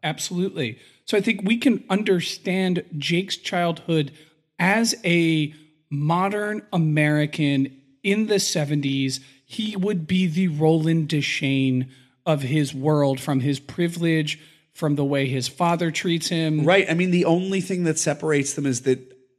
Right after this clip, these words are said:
Speaker 2: Jake is not a killer.
Speaker 1: Correct.
Speaker 2: Jake is, he is not, he, that piece of Roland, they, they do not share.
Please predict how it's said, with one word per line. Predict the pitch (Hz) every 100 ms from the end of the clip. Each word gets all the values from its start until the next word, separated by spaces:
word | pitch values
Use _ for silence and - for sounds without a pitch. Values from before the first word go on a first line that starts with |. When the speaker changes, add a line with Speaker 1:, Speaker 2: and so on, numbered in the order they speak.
| _ _ 127
Speaker 2:
Jake | - 143 165
is | 214 175
not | 147 156
a | 165
killer. | - 160 156 117 - _ _ _ _ _ -
Speaker 1:
Correct. | 147 120 - _ _ _ _ _ _ _ _ _
Speaker 2:
Jake | 135 151 175 190
is, | 185 147 - - - -
he | 127 165
is | 156 127
not, | 139 143 160 175 175 - _ _ _ _ _ -
he, | 139
that | 135 160 202 -
piece | 220 202 -
of | 156
Roland, | 151 156 147 127 113
they, | 113 135 139
they | 120 143 143
do | 127 147
not | 131 131 -
share. | - 113 92